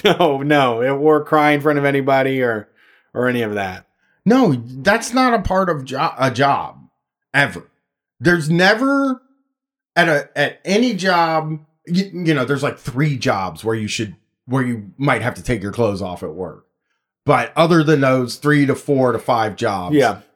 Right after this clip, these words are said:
Speaker 2: you should never have to, Panda Express, you should never have to do
Speaker 1: Right.
Speaker 2: that, you know? You sh-, you should be able to come in in the clothes you're wearing and keep them on.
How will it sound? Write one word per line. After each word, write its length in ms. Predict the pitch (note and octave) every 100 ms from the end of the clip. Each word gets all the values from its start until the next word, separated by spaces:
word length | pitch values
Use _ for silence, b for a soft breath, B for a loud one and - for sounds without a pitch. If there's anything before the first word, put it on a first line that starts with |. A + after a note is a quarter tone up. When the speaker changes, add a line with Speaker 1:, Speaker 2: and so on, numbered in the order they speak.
| _
Speaker 2:
you 200 | C3 D3
should 220 | C#3+ D3+
never 260 | C3 B2+ A#2+
have 160 | A#2 F2+
to, 140 | A#2+
Panda 360 | A2 D3 D#3 D3
Express, 360 | C#3+ C3+ B2
you 60 | B2+
should 200 | A#2 A2+
never 440 | A2 A2 G#2 F#2+
have 240 | F2+ F2 -
to 80 | F2
do 80 | C3
Speaker 1:
Right. 200 | F#2 A#1+
Speaker 2:
that, 240 | G1+ G1+ -
you 160 | A2+
know? 380 | C3 A2+ A2+ C3 b b b
You 120 | D#3
sh-, 220 | D3 B2+ -
you 160 | D3+ D3+
should 260 | D#3+ C3+
be 140 | B2+ C#3
able 340 | C3 C3 B2+
to 180 | A#2+ G#2+
come 280 | - D3 C#3+
in 220 | C3+ B2+
in 140 | A#2+
the 60 | A2+
clothes 320 | A2 C3+ B2+
you're 80 | B2
wearing 340 | A#2 A2+ A2 G#2
and 220 | F2+ -
keep 320 | - G#2+ -
them 180 | F2+ E2+
on. 320 | C#2+ - _